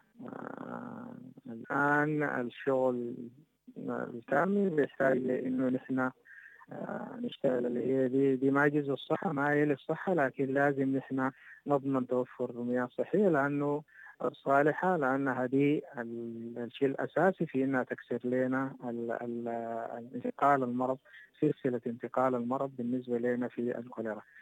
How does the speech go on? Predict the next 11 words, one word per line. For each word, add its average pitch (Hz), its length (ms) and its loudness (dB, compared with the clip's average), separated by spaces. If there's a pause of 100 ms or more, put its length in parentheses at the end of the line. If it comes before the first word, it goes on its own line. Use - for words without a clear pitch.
(400)
بالنسبة 170 460 4
لحمى 175 360 4
الضنك، 175 440 0
ال-، 131 220 2
الملاحظ 123 680 0
إنه 139 200 -2
نحن 131 460 -6 (420)
سابقا 156 600 0 (120)
كانت 127 400 -2
الوزارة 120 800 0
الاتحادية 131 800 -4